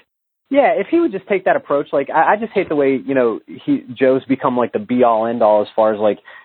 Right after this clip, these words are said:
training and nutrition information. You know, the people that love, and I, I, I love his show. I mean, you know, he often has,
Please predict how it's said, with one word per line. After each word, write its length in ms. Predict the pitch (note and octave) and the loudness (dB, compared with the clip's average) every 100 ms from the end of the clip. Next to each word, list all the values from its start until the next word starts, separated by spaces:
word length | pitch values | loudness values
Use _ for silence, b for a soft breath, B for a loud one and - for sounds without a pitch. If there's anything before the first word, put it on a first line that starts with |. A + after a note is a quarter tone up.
| - | -10
training 400 | - D3 C3+ B2+ | -4 -2 0 -2
and 100 | A#2 | -4
nutrition 400 | A2+ - D#3+ - | -6 -6 -6 -6
information. 500 | G#2+ - G#2+ G#2 A#2+ | -8 -6 -4 -4 -4
You 60 | A2 | -2
know, 80 | A2 | -2
the 60 | - | -2
people 220 | D3+ B2+ | 0 0
that 160 | A2 | 0
love, 180 | A2+ C3 | 2 0
and 80 | C#3+ | 2
I, 260 | F#3+ C3+ E3+ | 0 0 -2
I, 140 | B2+ E3 | 0 -2
I 20 | |
love 280 | B2+ B2 C3+ | 0 0 0
his 80 | G2+ - | -4 -4
show. 240 | C#3+ C#3 | 0 0
I 100 | G#2 | -2
mean, 220 | A2 A2 A2+ | -6 -10 -10
you 100 | A2+ | -8
know, 200 | A2+ A2 | -6 -6
he 80 | |
often 360 | A2+ A2 C3+ | -6 -2 -4
has, 100 | A#2 | -4